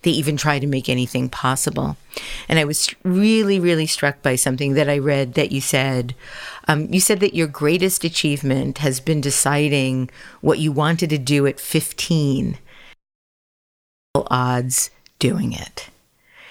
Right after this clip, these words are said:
And, and I was wondering if you could talk a little bit about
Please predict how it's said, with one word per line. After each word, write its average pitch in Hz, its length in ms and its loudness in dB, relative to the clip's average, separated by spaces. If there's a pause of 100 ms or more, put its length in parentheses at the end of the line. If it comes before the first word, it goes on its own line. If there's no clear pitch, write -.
(320)
And, 170 360 2
and 180 180 0
I 175 60 2
was 180 260 -2
wondering 190 600 2
if - 260 -2
you 156 100 2
could - 140 -8
talk 156 180 2
a 151 60 0
little 160 260 2
bit 139 500 0
about 139 680 0